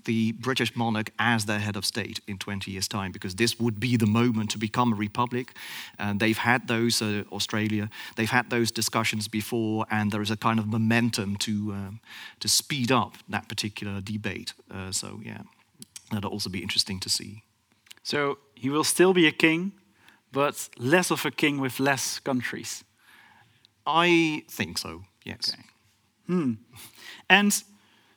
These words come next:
Speaker 2: as I said, you both study history. Um, this is also hard to co-, ask a historian, whether you can learn from history, but can Charles the Third learn from any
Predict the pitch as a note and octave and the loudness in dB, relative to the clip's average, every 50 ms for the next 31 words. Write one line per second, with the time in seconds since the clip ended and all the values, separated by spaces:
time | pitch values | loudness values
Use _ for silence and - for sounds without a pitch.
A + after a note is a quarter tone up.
0 | _ _ _ - D#3+ - E3 - - F3+ F#3 F#3 - - E3 C#3+ D#3 D#3+ D#3+ E3 | _ _ _ -4 2 2 4 6 6 6 6 6 6 4 4 4 6 4 4 4
1 | D#3+ - - - _ _ _ _ - - - - E3+ D#3 C#3 A2+ A#2 C#3 - - | 2 -2 -6 -10 _ _ _ _ -4 -2 2 2 2 2 2 0 0 0 -2 -2
2 | - - F3 E3+ E3+ G3 G3+ - _ _ _ _ - - - - _ _ - C#3+ | -2 -2 0 0 2 0 0 -4 _ _ _ _ -20 -20 -20 -20 _ _ 4 6
3 | C#3+ C#3+ C#3+ C#3+ C#3+ C#3 C#3+ C#3 B2+ - _ _ _ _ _ _ _ _ _ _ | 8 8 8 8 6 4 0 -4 -10 -12 _ _ _ _ _ _ _ _ _ _
4 | - E3+ E3 E3+ D3 D3 E3+ G3 G3+ - G3+ F#3 F3+ F3+ F3+ F3+ E3+ - - _ | 2 2 4 4 6 6 6 6 6 6 6 6 8 8 6 4 2 -2 -10 _
5 | _ - B2 D#3 F3 F#3+ F#3 - F#3 - F#3 - F3 E3+ F3+ - - - E3 D#3 | _ -2 4 6 6 6 6 2 -2 -4 0 4 4 4 4 4 2 0 0 0
6 | D#3 - - - D#3+ E3 D#3+ E3+ F#3+ G3+ G3 D#3+ C#3 D3+ C#3+ D3 D3+ C#3 - D3 | 0 -2 0 2 4 6 6 6 4 0 -2 -2 0 2 2 2 0 -2 -2 0
7 | C#3+ C#3+ C#3 D3 D#3 E3 F3 F3+ - - - E3 D3 D3 D#3+ - - - - C#3+ | 0 2 4 4 4 4 2 2 -2 -2 -4 -2 -2 -2 -2 -2 -2 -4 -4 -4
8 | C3+ D3 F#3+ - - - - - - - - D#3 E3+ F3 - - - _ - - | -4 -4 -6 -10 -12 -16 -16 -16 -10 -2 2 4 4 4 2 -2 -16 _ -20 -18
9 | _ - - F#3 G3 G3+ G#3 G#3 G#3+ G#3 - - - F#3 F3+ F3+ F3 - - D3+ | _ 2 4 6 6 6 6 4 2 2 2 4 4 6 6 6 4 2 -2 -4
10 | - - - E3+ E3+ E3+ D#3+ - - - C#3+ C#3+ D3+ D#3+ D#3+ D#3+ D3+ - - D3 | -2 2 4 6 6 6 6 4 -2 -6 -2 2 4 4 4 4 2 -2 -4 -4
11 | C#3 B2 B2+ C#3 C3+ C3 | -2 -2 0 2 2 2